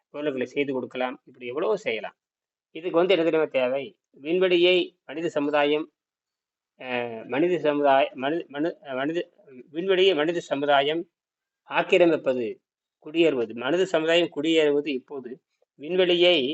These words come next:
மனித சமுதாயம் கு-, அஹ், குடியேற்றுவது இப்போது உலகத்தின் தலையாய கடமையாகும். விண்வெளி ஓடம் மூலமாக, விண்வெளி ஓடம் மூலமாக விண்வெளியை அடைந்து திரும்புவதில்,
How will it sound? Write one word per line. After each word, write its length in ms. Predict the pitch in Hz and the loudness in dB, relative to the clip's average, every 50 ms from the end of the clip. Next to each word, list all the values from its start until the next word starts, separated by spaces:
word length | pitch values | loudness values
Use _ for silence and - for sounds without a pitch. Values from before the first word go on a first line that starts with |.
| 208 - _ _ | -6 -10 _ _
மனித 260 | - 131 139 165 180 175 | -14 -6 -2 -2 0 0
சமுதாயம் 640 | - 151 147 147 147 151 151 151 156 151 123 117 123 - - _ _ _ _ _ _ | 0 -2 -2 0 2 2 2 2 2 0 -4 -6 -10 -14 -18 _ _ _ _ _ _
கு-, 140 | - 165 - | -18 -14 -10
அஹ், 320 | 156 147 139 131 127 123 - | -8 -6 -6 -6 -8 -10 -12
குடியேற்றுவது 800 | _ 156 156 170 175 165 160 165 - - 147 147 139 143 139 120 113 - _ _ | _ -8 -2 0 0 0 0 -2 -4 -4 -2 -2 -2 -2 -4 -6 -8 -10 _ _
இப்போது 460 | - 143 139 _ - 165 165 143 127 139 131 | -18 -18 -16 _ -4 -2 -2 0 0 -2 -2
உலகத்தின் 540 | 131 147 160 151 151 143 139 - 160 160 | -2 -2 -2 -2 -2 -6 -6 -8 -14 -14
தலையாய 440 | - - 123 123 135 139 135 139 151 151 | -12 -10 -6 -4 -2 0 0 0 -2 -2
கடமையாகும். 600 | - 135 123 120 120 117 113 101 98 _ _ _ _ _ _ _ _ _ _ _ _ _ _ _ _ _ 139 | -2 -2 -4 -4 -4 -4 -6 -6 -8 _ _ _ _ _ _ _ _ _ _ _ _ _ _ _ _ _ -8
விண்வெளி 340 | 165 185 208 190 208 214 202 | -6 -2 2 4 6 6 8
ஓடம் 360 | 170 165 165 170 170 165 147 | 8 8 6 6 6 4 4
மூலமாக, 420 | 147 147 143 143 139 135 120 107 110 - - _ _ _ _ _ - | 4 2 2 2 0 -2 -6 -6 -8 -10 -12 _ _ _ _ _ -12
விண்வெளி 320 | 135 160 180 185 185 190 175 | -8 -4 -2 0 2 2 4
ஓடம் 340 | 151 147 160 160 156 147 135 | 6 6 6 6 4 2 2
மூலமாக 380 | 135 131 135 131 127 120 117 131 127 117 113 - _ _ | 0 0 0 0 -2 -2 -2 0 0 -2 -2 -4 _ _
விண்வெளியை 440 | 135 151 170 180 170 175 180 185 175 147 | -12 -8 -6 -2 0 2 4 4 6 6
அடைந்து 320 | 143 147 160 165 156 151 | 4 4 2 0 -2 -4
திரும்புவதில், 640 | - - 147 139 143 143 139 127 123 131 139 123 98 | -6 -8 -12 -8 -4 -2 -2 -2 -2 -6 -6 -8 -8